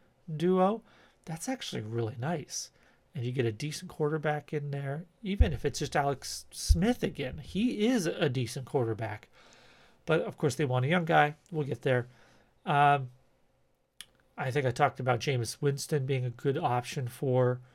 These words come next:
uh, Washington since they don't have any high picks. I think that would be a very good option.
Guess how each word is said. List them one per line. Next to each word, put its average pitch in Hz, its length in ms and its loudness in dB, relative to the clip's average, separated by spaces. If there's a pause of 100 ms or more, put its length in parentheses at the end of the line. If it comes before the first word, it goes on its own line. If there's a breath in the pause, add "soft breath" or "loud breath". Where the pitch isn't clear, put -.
(680 soft breath)
uh, 131 140 2
Washington 127 1160 0 (360)
since - 280 -10
they 135 100 0
don't 123 160 0
have 120 80 -2
any 120 100 -2
high 110 200 -4
picks. - 640 -8 (1000 soft breath)
I 123 120 -8
think 127 260 -6
that 123 120 0
would 113 120 -2
be 110 140 -2
a 107 40 -2
very 123 340 2
good 123 140 -2
option. 117 460 -2